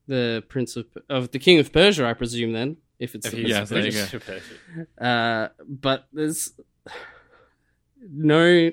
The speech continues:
Speaker 1: naming department at Ubisoft in two thousand three.
Speaker 3: <laughs> Well, I think that apparently that's from the, like, the original, original game that it's based on, the, the side scroller.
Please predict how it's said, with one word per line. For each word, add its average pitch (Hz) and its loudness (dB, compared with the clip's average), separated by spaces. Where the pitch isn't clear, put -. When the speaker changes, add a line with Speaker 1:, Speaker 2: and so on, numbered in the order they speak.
Speaker 1:
naming 151 4
department 190 -2
at 175 -2
Ubisoft 180 -6
in 113 -4
two - -20
thousand 113 -6
three. 143 -4
Speaker 3:
<laughs> 175 6
Well, 147 4
I 165 8
think - -2
that 339 -2
apparently 247 0
that's 220 -2
from 165 -2
the, 120 -4
like, 107 0
the 104 -2
original, 101 -4
original 90 -8
game 101 -8
that 90 -8
it's - -18
based 95 -8
on, 87 -10
the, 85 -10
the - -12
side 104 -6
scroller. 85 -8